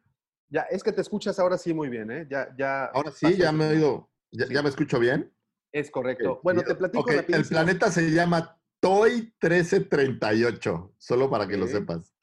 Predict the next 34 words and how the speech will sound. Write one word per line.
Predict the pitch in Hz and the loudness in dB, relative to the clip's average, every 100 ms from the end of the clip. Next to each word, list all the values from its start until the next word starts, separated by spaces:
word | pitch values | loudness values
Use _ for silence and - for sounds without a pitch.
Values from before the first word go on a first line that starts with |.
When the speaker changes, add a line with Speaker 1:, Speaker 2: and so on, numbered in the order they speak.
| _ - _ | _ -20 _
Speaker 1:
Ok, | - 113 | -14 -12
muy | 123 117 | -10 -10
bien. | 107 113 160 143 - | -10 -10 -12 -10 0
Speaker 2:
Eh, | 113 110 | 4 6
Speaker 1:
Toi | 104 117 | 4 0
Speaker 2:
y | 135 | 0
es, | 165 | 0
Speaker 1:
trece | 170 | -2
treinta | - 123 113 117 | -8 -12 -12 -10
y | 113 | -8
ocho. | 113 - _ _ _ - | -8 -12 _ _ _ -2
Speaker 2:
y | 139 | 0
entiendo | 139 139 160 196 | 2 0 2 2
que | 202 | 2
el | 131 120 113 _ _ | 0 0 -4 _ _
Toi, | 147 151 170 247 381 - | 2 4 4 2 0 -2
la | 117 113 - | -2 -4 -2
T, | 135 151 175 - | 2 2 0 -4
eh, | |
tiene | 117 135 147 | 0 0 2
alguna | 139 127 143 | 0 0 0
referencia | 131 113 117 120 123 | 0 0 -2 0 -2
de | |
Tatooine, | - - - 131 120 98 - | -2 -4 -2 0 -2 -6 -10
literal, | 110 117 131 110 110 98 | -4 -2 0 0 0 -2
¿eh? | 104 - | -6 -8
Speaker 1:
Ah, | 113 127 147 | -12 -12 -10
nice. | 131 117 156 196 127 - | -8 -6 -4 -4 -6 -8
Ahí | 120 120 | -8 -8
está, | - 156 | -4 -4
debería | 147 120 139 | -4 -6 -6
estar | 135 156 151 | -4 -6 -6
interesante | 131 117 107 139 139 | -10 -12 -10 -10 -8
esa, | 131 - 117 | -10 -10 -14